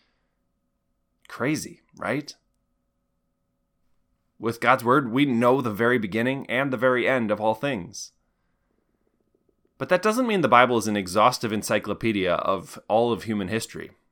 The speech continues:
Expecting to find a list of every king of Egypt in the Bible or a record of the history of every other nation that was on earth during Bible times would be kind of like expecting to find a history of China in a book about the American Revolution.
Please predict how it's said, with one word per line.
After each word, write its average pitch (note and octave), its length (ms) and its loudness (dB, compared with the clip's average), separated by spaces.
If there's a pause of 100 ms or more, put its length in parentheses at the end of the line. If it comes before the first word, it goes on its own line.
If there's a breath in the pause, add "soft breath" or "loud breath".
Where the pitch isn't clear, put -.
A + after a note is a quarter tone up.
(500)
Expecting F3 520 2
to C#3+ 80 -4
find D3 220 4
a C3 40 4
list D3 260 2
of A2 180 0 (280)
every C3+ 260 2
king C#3+ 220 2
of B2 100 2
Egypt B2+ 320 0
in B2 80 2
the A#2 60 0
Bible A#2 320 6
or A2 180 6
a G2+ 80 4
record B2 400 2
of A2 180 -2 (280 loud breath)
the C3 100 0
history D3+ 380 4
of A2+ 100 4
every C3 260 6
other B2 240 6
nation A#2 440 -2
that A2 160 2
was G#2+ 160 -2
on A2 160 2
earth A#2+ 240 -2
during A#2 220 -2
Bible G#2+ 380 2
times A#2 540 0 (300 loud breath)
would C#3+ 160 0
be D#3 200 6
kind E3 340 4
of F#3+ 100 2
like C#3 180 4
expecting B2 500 0
to G#2+ 80 -4
find A#2 220 2
a G2 40 -2
history A#2 360 -2
of F2+ 120 -6
China B2 520 -2 (100)
in G#2 120 -4
a G2 40 -4
book A2 220 -2
about G2 240 0
the G#2 80 -2
American F#2 380 -4
Revolution. F#2 640 -8